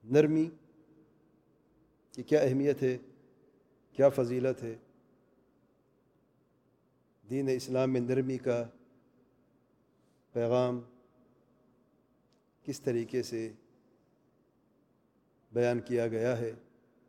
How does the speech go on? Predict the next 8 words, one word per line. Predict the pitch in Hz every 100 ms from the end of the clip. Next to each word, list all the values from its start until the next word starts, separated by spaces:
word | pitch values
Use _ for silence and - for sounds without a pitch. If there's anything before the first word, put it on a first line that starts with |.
| _ _ _ _ _ _ _ _ _ _ _ _ _ _ _ _ _ _ _ _ _ _ _ _ _ _ _ _ _ _ _
ہمارے | 127 139 143 131
گھرانوں | 127 131 135 143
میں | 127 127 - - _ _ _ _ _ _ _ _ _ _ _ _ _ _ _ _ _ _ _ _ _ _
نرمی | 117 139 139 131
کی | 131
کیا | - 135
کیفیت | 127 127 113 123 127 127
ہے | 123